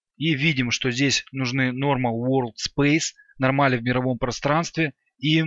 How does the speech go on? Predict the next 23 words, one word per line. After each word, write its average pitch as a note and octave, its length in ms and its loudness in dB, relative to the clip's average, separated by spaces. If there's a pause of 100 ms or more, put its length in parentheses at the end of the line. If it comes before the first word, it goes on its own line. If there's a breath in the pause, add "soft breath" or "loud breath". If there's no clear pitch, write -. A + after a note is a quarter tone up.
(520)
карта, C#3 340 2
которая C3+ 440 0
уже B2+ 280 -2
у B2+ 100 0
нас B2+ 280 0
имеется, C#3 540 0
Ambient C3 380 0
Occlusion. C#3 520 -2 (320 soft breath)
Сразу C#3+ 320 -2
же C3 180 0
Ambient B2+ 260 -2
Occlusion B2 380 -4
соединим. C#3+ 500 0
А B2+ 40 2
что E3+ 200 -2
делать C#3+ 360 2
с - 60 -6
нормалями C3 520 2
в B2 40 -2
мировом B2+ 360 0
пространстве? A#2+ 580 -2
Да C3 100 -2
ничего D3 480 0